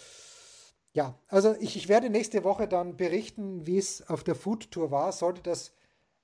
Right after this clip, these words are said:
die Frau von Brad interessieren. Aber nur dann.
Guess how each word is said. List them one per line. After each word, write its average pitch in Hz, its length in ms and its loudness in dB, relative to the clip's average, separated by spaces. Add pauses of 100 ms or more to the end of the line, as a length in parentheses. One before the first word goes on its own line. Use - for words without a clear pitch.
(280)
die 180 80 -4
Frau 151 360 2
von 156 460 -2 (680)
Brad 151 280 0
interessieren. 131 580 -8
Aber 190 160 0
nur 214 160 6
dann. 151 220 0